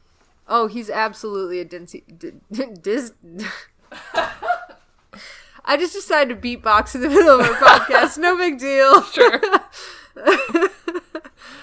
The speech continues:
Speaker 1: Uh, yeah, so he's absolutely being a Disney princess in this moment.
Speaker 2: Yes, he's gonna turn into a pumpkin if he doesn't get out of there.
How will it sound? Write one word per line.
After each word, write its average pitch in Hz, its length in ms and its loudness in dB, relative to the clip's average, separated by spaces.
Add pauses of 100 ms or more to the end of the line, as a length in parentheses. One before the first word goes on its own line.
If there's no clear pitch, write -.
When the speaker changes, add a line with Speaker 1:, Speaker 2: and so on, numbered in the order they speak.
(300)
Speaker 1:
Uh, 240 520 6
yeah, 226 240 0
so 262 160 -8
he's 269 200 -6
absolutely 247 640 -6
being 202 260 -6
a 196 60 -12
Disney 185 320 -10
princess 170 760 -16
in 175 140 -16
this 180 180 -20
moment. 151 420 -18
Speaker 2:
Yes, 165 380 -16
he's 190 140 -18
gonna 196 200 -8
turn 190 220 -10
into 175 160 -10
a 165 60 -10
pumpkin 156 480 -14 (100)
if - 160 -20
he 160 80 -18
doesn't 147 380 -18
get 151 120 -16
out 147 160 -14
of - 60 -20
there. - 220 -20